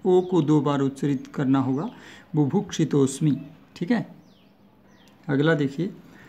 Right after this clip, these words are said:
प्रतिजमा आजमा अवर्तत, तो इसका हो जाएगा प्रत्यावर्तत। मैं आपको दिखा देता हूँ, इस तरह से हो जाएगा प्रत्यावर्तत, क्योंकि ई के बाद ए आ आए तो ई को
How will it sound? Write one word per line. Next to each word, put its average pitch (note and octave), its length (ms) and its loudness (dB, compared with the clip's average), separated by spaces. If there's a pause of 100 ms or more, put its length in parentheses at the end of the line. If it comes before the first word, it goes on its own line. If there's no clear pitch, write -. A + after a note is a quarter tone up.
(420)
प्रतिजमा E3+ 760 4 (260)
आजमा D#3+ 560 2 (520)
अवर्तत, D3+ 760 0 (340)
तो - 80 -6
इसका F#3+ 320 -2
हो C3 120 0
जाएगा B2 320 -2 (560)
प्रत्यावर्तत। E3 1160 -2
मैं D3+ 120 2
आपको D3+ 260 0
दिखा C3+ 300 0
देता C#3 240 0
हूँ, - 220 -2 (1700)
इस F3+ 240 -6
तरह E3 140 2
से C#3+ 180 -2
हो C3 60 2
जाएगा B2 260 -2 (240)
प्रत्यावर्तत, D3 1080 -4
क्योंकि E3 320 -2 (520)
ई G#3 140 2
के G#3 180 0
बाद F3+ 340 -4 (140)
ए F3 100 -2
आ - 220 -4 (120)
आए D#3+ 200 2
तो E3 160 -4
ई F3+ 240 -6
को F#3+ 280 -2